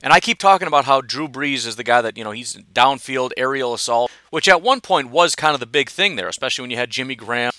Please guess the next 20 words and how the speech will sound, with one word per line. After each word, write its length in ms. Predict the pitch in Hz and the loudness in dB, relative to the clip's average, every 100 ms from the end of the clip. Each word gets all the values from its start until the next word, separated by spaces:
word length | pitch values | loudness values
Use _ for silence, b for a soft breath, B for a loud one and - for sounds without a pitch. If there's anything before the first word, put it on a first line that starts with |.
| _ | _
And 100 | 151 | -4
he 60 | 202 | 2
does 200 | 208 190 | 4 6
obviously 360 | 147 135 - 113 | 4 2 -2 -4
have 160 | 113 | -4
some 140 | - 95 | -6 -8
big 200 | 101 - | -10 -10
plays, 240 | 98 98 | -12 -8
but 140 | 135 - | -8 0
all 380 | 165 208 208 | 4 4 4
of 120 | 170 120 | 0 -2
these 280 | 131 120 | -6 -2
systems 520 | - 151 135 110 104 107 | -2 -2 -2 -4 -8 -10
in 120 | 107 | -10
which 200 | 110 - | -10 -10
you 60 | |
have 180 | 104 104 | -8 -8
the 60 | 107 | -8
short 300 | - 123 107 | -8 -8 -6
passes 420 | 107 101 110 | -6 -6 -8